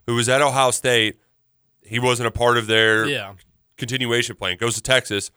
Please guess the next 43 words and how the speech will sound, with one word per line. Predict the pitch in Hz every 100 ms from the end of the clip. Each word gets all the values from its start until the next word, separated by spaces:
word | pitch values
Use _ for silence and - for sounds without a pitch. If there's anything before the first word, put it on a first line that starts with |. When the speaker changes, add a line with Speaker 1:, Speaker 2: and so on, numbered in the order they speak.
| _ _ -
Speaker 1:
He's | 131 123
badass. | 120 120 113 110 107
He's | 110 117
gonna | 120
be | 117
awesome | 110 107 113
next | 104 -
year, | 104 101 98
and | 64 90
he's | 95 92
gonna | 92
end | 90
up | 87
being | 92 90
in | 85
the |
N | 80
F | 82
L. | 78 - _ _
Like, | 127 131 - _ -
m-, | 143 _ _ _ _ _ _ _ _ _ _
I | 151 156 - _ _ _ 120
really, | 113 226 226 147
aside | - 170 190
from | 117
Mordecai, | 107 143 165 170 170 175 165
like, | 110
there's | 113 147
a | 135
couple | - 139 156 147 135 _ -
that | 113
are, | 107
like, | 90 90
really | 90 104 113
buried | 98 98 107 107
on | 107
the | 104
depth | 98 104 -
chart | 107 101 -
that | 87
I'm | 92
not | 92 -
gonna | -